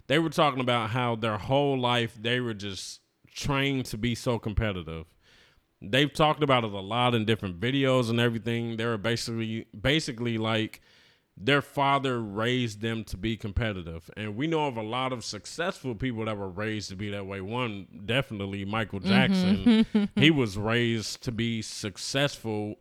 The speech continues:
Speaker 1: at an early age,
Speaker 2: Hell
Speaker 1: but then
Speaker 2: yeah.
Speaker 1: you have a lot of actors and stuff. You didn't even realize they started off so early.
Speaker 2: Mm-hmm.
Speaker 1: Um, and yeah, it was just, like, him talking about how competitive he was.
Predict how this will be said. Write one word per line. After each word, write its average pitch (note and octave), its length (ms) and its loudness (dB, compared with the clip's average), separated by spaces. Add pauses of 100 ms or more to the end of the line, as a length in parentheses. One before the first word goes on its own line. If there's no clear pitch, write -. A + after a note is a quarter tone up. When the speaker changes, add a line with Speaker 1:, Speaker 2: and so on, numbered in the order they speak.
(280)
Speaker 1:
at A2+ 180 -2
an G2+ 200 -6
early B2+ 380 4
age, C3 460 2
Speaker 2:
Hell - 100 -4
Speaker 1:
but A2 140 -2
then A#2 180 -2
Speaker 2:
yeah. B2+ 60 -2
Speaker 1:
you C3 80 0
have A2 140 -2
a G#2 40 -4
lot G2 200 -2
of F2+ 100 -8
actors A#2+ 640 2
and G#2+ 100 -4
stuff. A2 240 -2
You A#2+ 100 -2
didn't B2+ 120 0
even F#2+ 220 -4
realize G#2+ 420 0
they A2 80 -2
started A2 420 -4
off G2 200 -6
so F2+ 300 -6
early. C3 480 2
Speaker 2:
Mm-hmm. D#3+ 540 -6
Speaker 1:
Um, G#2 640 2 (220)
and A2+ 640 0 (800)
yeah, E3 260 6
it B2+ 200 6
was D3+ 140 0
just, C#3+ 200 0
like, C3 380 2
him D#3+ 280 4
talking C#3+ 440 0
about A#2+ 300 2
how B2+ 200 2
competitive A#2 640 2
he A#2 120 2
was. A2+ 640 0